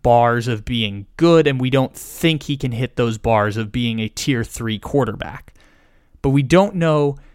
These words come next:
exactly what Tua Tagovailoa is going to be later on in his career, and it's too simplistic to try and guess now. But then you look at the game today against, you know, admittedly a Carolina team that's not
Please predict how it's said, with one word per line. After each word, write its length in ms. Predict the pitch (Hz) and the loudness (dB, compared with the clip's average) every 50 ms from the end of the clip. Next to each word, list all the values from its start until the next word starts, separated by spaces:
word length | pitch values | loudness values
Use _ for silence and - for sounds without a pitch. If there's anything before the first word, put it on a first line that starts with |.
| _ - - | _ -14 -10
exactly 580 | - 135 123 117 123 143 143 143 - - 156 143 | -8 -6 -4 -2 2 2 2 2 0 0 -2 -2
what 200 | 131 131 - - | -2 -2 -4 -2
Tua 240 | - 147 139 127 | -2 -2 -2 -2
Tagovailoa 800 | - - 131 123 117 123 117 117 113 110 113 117 117 113 110 113 110 | -2 -2 -2 0 0 -2 -2 -2 -2 -2 -2 -2 -2 -2 -2 -2 -4
is 160 | - 113 110 | -4 -6 -6
going 240 | - 120 117 117 110 | -6 -4 -4 -4 -6
to 120 | - 117 | -8 -10
be 680 | 104 98 95 - 127 127 123 117 107 104 107 98 92 - _ - _ _ _ _ _ _ | -10 -10 -10 -6 -4 -2 -2 -2 -2 -2 -6 -8 -10 -12 _ -20 _ _ _ _ _ _
later 400 | - 120 123 120 113 113 113 - | -4 -2 0 0 0 0 -2 -2
on 200 | 120 117 107 107 | -2 -2 -2 -2
in 80 | 107 104 | -4 -6
his 120 | 104 98 | -6 -8
career, 440 | - - - 117 117 135 160 165 151 | -10 -12 -10 -6 -2 0 2 2 2
and 100 | 131 131 | 0 -2
it's 140 | 131 - - | -4 -6 -6
too 160 | - - 180 | -4 -2 -2
simplistic 760 | 160 - - 143 123 - - 165 160 143 - - 147 123 - | -2 -2 -4 -4 -4 -2 2 4 4 4 2 0 -4 -4 -4
to 80 | - 113 | -8 -12
try 220 | - - 143 131 | -10 -6 -6 -6
and 220 | 123 120 120 113 104 | -4 -6 -6 -6 -4
guess 360 | 135 131 120 110 - - - | -2 0 0 0 -2 -6 -6
now. 460 | 123 123 123 120 107 104 104 110 - - _ - - _ - - - | -6 -4 -4 -4 -4 -4 -8 -12 -18 -20 _ -20 -20 _ -20 -8 -4
But 140 | - 147 143 | -2 0 2
then 140 | 185 185 185 | 2 2 2
you 100 | 180 175 | 2 2
look 140 | 175 170 | 2 0
at 100 | - 143 | -2 -6
the 60 | - 143 | -6 -4
game 280 | 139 143 135 127 123 | -2 -2 -2 -2 -4
today 500 | - - 120 135 175 208 202 175 151 156 - | -6 -6 0 2 4 4 4 4 2 0 -2
against, 500 | 139 131 131 127 120 - - - _ - | -4 -4 -4 -6 -6 -8 -12 -14 _ -10
you 160 | 202 202 165 | -6 -4 -2
know, 160 | 123 120 131 | 0 0 0
admittedly 440 | 151 165 180 185 170 160 147 143 139 | 0 0 0 0 0 0 0 -2 -2
a 60 | 127 | -4
Carolina 500 | - - 139 131 123 127 123 120 120 110 | -4 -4 -4 -2 -2 -2 -4 -4 -6 -8
team 280 | - - 131 120 113 110 | -8 -8 -8 -8 -6 -6
that's 220 | 110 110 - - | -8 -8 -8 -6
not 400 | 139 127 123 113 110 107 110 - | -4 -2 0 2 2 0 -2 -6